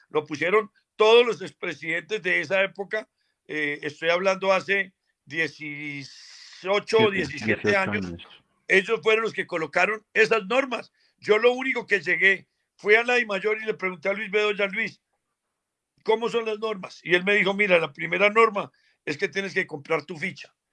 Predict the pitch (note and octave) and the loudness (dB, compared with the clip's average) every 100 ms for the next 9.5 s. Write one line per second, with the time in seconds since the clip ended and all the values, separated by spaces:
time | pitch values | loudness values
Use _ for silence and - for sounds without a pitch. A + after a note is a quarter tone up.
0 | _ _ _ _ - F3 D3+ G3+ F#3 E3+ | _ _ _ _ 4 4 6 4 4 4
1 | F#3 E3+ D#3+ C#3+ F3+ F3+ F3 - _ _ | 4 2 0 -2 -2 0 -4 -6 _ _
2 | - D#3 D#3 F#3 F3 - E3+ D3+ E3 D#3 | 2 4 4 2 -2 -2 -2 0 -2 -2
3 | D3+ D#3 E3 F3 F3+ F3 D3+ D3+ D3+ - | -6 -8 -8 -8 -8 -8 -10 -6 -8 -10
4 | - _ _ _ _ - C#3+ E3+ C3 - | -20 _ _ _ _ -10 2 4 4 -2
5 | _ _ _ - E3+ G#3+ G#3+ _ - G3+ | _ _ _ 2 4 4 2 _ 4 6
6 | G#3+ G#3+ G#3+ A3 G#3 - _ _ _ C#3+ | 6 6 4 2 0 -6 _ _ _ -10
7 | D3 F#3 F3+ D3+ - _ _ _ _ E3+ | -6 -4 -4 -4 -8 _ _ _ _ -2
8 | F#3 G3 A3 F3 D#3+ E3+ D3+ D#3 D3+ D3+ | 0 0 -2 -4 -6 -8 -8 -12 -6 -4
9 | D3+ F3 D3+ D#3 | -4 -2 -2 -2